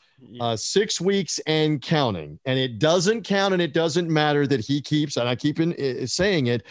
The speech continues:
Speaker 2: he keeps saying, "September twenty-fifth, mate, September twenty-fifth." I say this every week on the podcast. He's saying that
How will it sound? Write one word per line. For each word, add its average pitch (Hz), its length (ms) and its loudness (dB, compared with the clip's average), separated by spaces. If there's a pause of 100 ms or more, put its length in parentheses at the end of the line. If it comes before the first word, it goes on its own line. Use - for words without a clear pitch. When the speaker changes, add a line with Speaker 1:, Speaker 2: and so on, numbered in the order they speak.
(140)
Speaker 2:
he 151 100 -2
keeps 175 300 -2
saying, 175 240 2
"September 180 340 2
twenty-fifth, 180 420 2
mate, 156 280 2
September 165 320 -2
twenty-fifth." 185 480 2
I 113 60 0
say 127 180 -2
this 131 160 0
every 143 160 2
week 156 180 0
on 156 80 2
the 156 60 0
podcast. 135 640 0 (340)
He's 240 460 0
saying 170 400 4
that 147 340 2